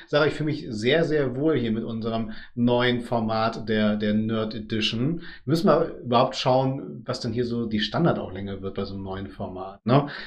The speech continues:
Denn, äh, die Zeit fliegt und ich muss sagen, äh, glaub, Sarah und ich erlauben dir, Xander, noch so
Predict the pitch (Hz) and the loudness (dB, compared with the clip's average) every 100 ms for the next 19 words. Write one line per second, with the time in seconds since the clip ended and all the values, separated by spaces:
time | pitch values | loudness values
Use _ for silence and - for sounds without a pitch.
0 | - - 117 117 117 120 - - _ - | -2 4 6 6 2 0 -6 -18 _ -2
1 | 120 110 131 123 - 160 165 170 - 170 | -2 0 -4 -4 2 4 4 2 -2 2
2 | 170 131 214 - - - _ 131 123 139 | 4 4 0 -8 -20 -20 _ -2 0 0
3 | - 139 147 156 156 165 139 135 139 139 | 4 4 4 4 2 0 0 2 0 -4
4 | - - - _ _ _ 135 180 - 110 | -12 -20 -20 _ _ _ 4 4 0 0
5 | 127 160 170 165 170 151 135 156 190 131 | 4 4 4 4 2 0 -6 -4 -2 0
6 | 127 160 139 135 - 139 139 131 120 - | 2 2 0 -2 -2 -2 0 -2 -4 -10
7 | - - 131 | -20 -10 -8